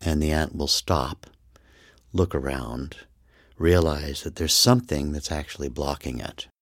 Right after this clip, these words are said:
But it's highly unlikely that the ant is going to look up at the human whose finger made the little fragrance mark and stop and consider that it is an ant and here's a giant human looking down upon it.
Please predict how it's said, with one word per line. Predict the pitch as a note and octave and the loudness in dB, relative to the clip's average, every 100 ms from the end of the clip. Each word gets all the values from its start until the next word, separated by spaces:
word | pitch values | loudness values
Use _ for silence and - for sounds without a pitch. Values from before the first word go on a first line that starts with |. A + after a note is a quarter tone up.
| _ _ | _ _
But | C#2+ D2 C2+ | -2 0 0
it's | C#2+ - - | -4 -6 0
highly | E2+ D#2 | 2 2
unlikely | C2+ C#2 C#2 D2 - C#2+ C#2 | -2 -4 -4 -6 -4 -4 -2
that | C#2+ D2+ | -4 0
the | D2+ | 0
ant | D2 C#2 | 0 -2
is | - | -4
going | - D2 | -4 -4
to | C2+ | -4
look | C2+ C2+ D2 - - | -6 -4 -6 -6 -6
up | D#2+ C#2+ - - - - | -2 -2 -4 -12 -16 -8
at | D2+ - | -6 -4
the | C2+ | -4
human | E2 D2+ C#2 C2 C2+ - | -2 -2 -2 -4 -8 -4
whose | D2+ C2+ | -2 -2
finger | - E2 C#2 C2 | 0 0 0 -2
made | C2 C#2 C2+ - | -2 0 -2 0
the | C2 B1+ C2+ | -2 0 -2
little | C#2 C2 | -4 -4
fragrance | - - D2 D2 C2 - - - | -4 -2 0 -2 -4 -6 -6 -4
mark | C2+ B1 - - - | -2 -2 -8 -16 0
and | F#2 | 4
stop | - - D2+ C#2+ | 4 4 0 0
and | C#2 C2 | -6 -4
consider | C#2 - C#2+ C2+ | -4 -2 0 -2
that | C2 C2+ C2 - - _ _ - | 0 0 0 -2 -8 _ _ 2
it | D#2+ | 4
is | D2+ C#2 | 4 0
an | C#2 | -4
ant | C#2 C#2 - - - | -4 -4 -8 -12 -10
and | D#2+ C#2+ | -6 -4
here's | - D2+ | -2 -2
a | C2+ | -2
giant | C2 C#2+ C2+ - - | -4 -4 -4 -8 -8
human | - E2+ C2+ C2+ C2 - - - - | -2 -2 -2 -4 -8 -16 -20 -20 -2
looking | F2 E2+ C#2+ C#2 | 2 2 2 -2
down | D2+ D#2 D2 | 0 0 0
upon | - A#1 | -4 -6
it. | - - | -6 -10